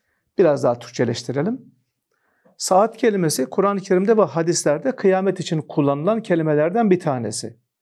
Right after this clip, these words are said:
Aslında saat kelimesinin kullanılmasında çok güzel bir incelik görmüş müfessirlerimiz. Allah onlara rahmet etsin. Yani saat her an içinde bulunduğumuz zaman dilimini ifade eden kelimelerden bir tanesi.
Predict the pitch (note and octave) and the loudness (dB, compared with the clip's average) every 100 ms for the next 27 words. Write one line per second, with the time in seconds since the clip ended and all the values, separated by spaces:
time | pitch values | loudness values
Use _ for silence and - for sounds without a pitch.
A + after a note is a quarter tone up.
0 | _ _ _ _ _ - C#3+ F#3 E3 F3 | _ _ _ _ _ -4 0 0 0 2
1 | A3 A3+ G3+ F#3+ F3+ G3 F#3 F#3 F3 E3+ | 2 0 -2 0 -2 -2 -2 -2 -2 -2
2 | E3+ E3+ E3 G3 A3 B3+ B3+ A3+ A3+ E3 | -2 -2 -2 0 0 0 -2 -6 -4 0
3 | F#3 F#3+ F3 E3+ E3 F3+ F#3+ F#3+ C#3 B2 | 2 2 0 0 0 0 0 -2 -2 -2
4 | C3 - A#2+ B2+ - B2+ A#2+ C3+ A3 F#3+ | -6 -8 -4 -4 -2 -4 -2 -2 -2 -2
5 | C#3+ C#3 C3+ B2+ B2+ B2 B2 C#3 B2+ B2 | 0 -2 -4 -6 -2 -2 -2 -6 -4 -6
6 | - A#3+ B3+ _ _ _ _ _ _ _ | -6 -8 -10 _ _ _ _ _ _ _
7 | _ _ _ - D3+ D3 - F3+ G#3+ A3 | _ _ _ -4 -2 -2 0 2 0 -2
8 | - B3 G#3+ A3 F#3+ F3+ G3+ G#3+ F#3 F3+ | -6 -4 -2 -4 -2 0 2 2 2 2
9 | F#3 F3 F#3 G3 G3 - - - - C#3 | 2 2 2 2 0 -4 -12 -16 -14 -2
10 | D#3+ G3+ G3 D3+ D3 D#3 F#3 E3 D#3 D#3+ | 0 0 0 0 0 2 2 2 2 0
11 | C#3+ C#3 C3+ C#3+ C3+ C3+ C3 D#3 G3+ F#3+ | 0 -2 -2 -2 0 0 0 0 0 0
12 | E3 F3+ D#3+ C3 A#2+ G#3+ C4 | 0 -2 -2 -2 -4 -6 -8